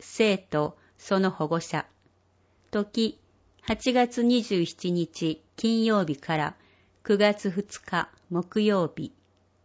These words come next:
八時三十分から十九時。なお、八月二十八日土曜日、二十九日日曜日は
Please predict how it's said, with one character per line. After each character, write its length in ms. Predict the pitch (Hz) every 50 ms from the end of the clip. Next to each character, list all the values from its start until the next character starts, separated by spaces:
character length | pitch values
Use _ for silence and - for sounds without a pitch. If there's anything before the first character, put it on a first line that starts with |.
| _ _ _ _ _ _ - -
八 280 | 208 202 - 226 220
時 140 | 185 185 170
三 280 | - - 202 214 214 208
十 160 | - 226 220
分 380 | 226 - - 196 185 170 170
か 160 | 160 - 160 147
ら 240 | 143 143 156 160 - _ - 165
十 240 | - 196 185 156
九 260 | 139 - - - 165 160
時。 260 | - - 147 139 - _ _ _ _ _ _ _ _ _ _ _ _ _ _ _ _ _ _ _ _ _ - -
な 200 | 214 226 226 208
お、 60 | 190
八 280 | 185 196 196 - - 240
月 280 | 247 247 240 240 247
二 160 | 247 247 254 226
十 220 | - 208 190 180
八 320 | 156 165 156 - - 175
日 480 | 175 170 165 160 - - 165 156 160 - - -
土 160 | 165 180 190
曜 240 | 208 208 190 180 160
日、 260 | 135 147 143 147 - _ _ _ _ _ _ _ -
二 200 | - 233 240 220
十 260 | 240 214 190 170 156
九 160 | - - 165 160
日 540 | 170 180 175 175 - - 170 165 - - _ _ _ _ -
日 320 | 208 208 208 - - 240 240
曜 200 | 247 233 220 185
日 160 | 160 170 156
は 240 | 156 156 151 -